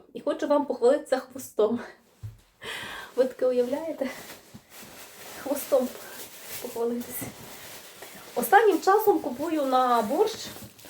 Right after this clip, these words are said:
су-, хвости. Сто раз вам показувала. Хочу показати сто перший. Бо знаєте, що я подумала? Я собі подумала, друзі, що можна його навіть оцього самого хвостика обрізати.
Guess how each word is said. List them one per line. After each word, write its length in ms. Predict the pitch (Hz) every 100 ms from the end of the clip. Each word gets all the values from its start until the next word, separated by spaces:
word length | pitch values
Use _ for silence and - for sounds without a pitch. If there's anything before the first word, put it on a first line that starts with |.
| -
су-, 360 | - - 240 -
хвости. 400 | 302 311 - 214 - -
Сто 120 | - 294
раз 200 | 294 294
вам 140 | 240
показувала. 640 | 214 208 415 427 202 160 170 - - - - - - - - -
Хочу 260 | 294 285 285
показати 420 | 247 240 285 254
сто 200 | 247 233
перший. 480 | - 175 175 - 349 - - - - - - - -
Бо 60 |
знаєте, 360 | 208 254 466 453
що 180 | - 254
я 80 | 233
подумала? 460 | 226 185 180 170 165 -
Я 120 | 233
собі 220 | - 269
подумала, 460 | 254 208 359 494 254
друзі, 240 | 196 196
що 160 | 196 220
можна 280 | 294 453 330
його 220 | 247 233
навіть 360 | 240 349 302
оцього 280 | 240 240 262
самого 320 | 247 240 247
хвостика 540 | 233 247 254 - - 190
обрізати. 580 | 185 370 440 - -